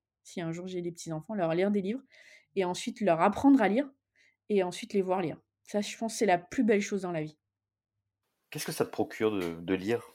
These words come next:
Speaker 1: Pour moi, c'est une sorte de, de, de temps suspendu. Parce que quand je fais quelque chose, presque tout le temps, je pense à autre chose. Je fais un gâteau au chocolat, euh, je pense à,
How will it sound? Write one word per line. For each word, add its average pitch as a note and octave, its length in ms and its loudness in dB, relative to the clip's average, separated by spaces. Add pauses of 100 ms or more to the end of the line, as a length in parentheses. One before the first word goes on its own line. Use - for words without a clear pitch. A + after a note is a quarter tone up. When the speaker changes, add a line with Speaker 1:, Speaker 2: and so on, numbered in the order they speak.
(160)
Speaker 1:
Pour A3+ 160 -4
moi, B3+ 140 2
c'est C#4 160 -2
une A3+ 100 2
sorte B3+ 300 0
de, F#3+ 440 2 (560)
de, E3+ 520 -2 (640)
de G#3+ 140 0
temps C4+ 220 4
suspendu. B3+ 640 2 (300)
Parce G#3 160 0
que A3 220 -2 (960)
quand C4 140 2
je - 80 0
fais G#4+ 140 4
quelque C#4 300 4
chose, D4 340 2 (500)
presque G#4 360 0
tout D#4+ 140 2
le C4+ 60 4
temps, D#4 200 0
je - 120 -8
pense F4+ 260 -4
à B3+ 80 4
autre A#3 140 0
chose. D#3+ 280 -2 (280)
Je - 100 -10
fais C#4 80 2
un C4+ 80 8
gâteau B3+ 300 4
au C#4 40 4
chocolat, A#3 800 6
euh, F#3+ 40 4
je F#3+ 120 -2
pense A#3+ 220 -4
à, F3 280 4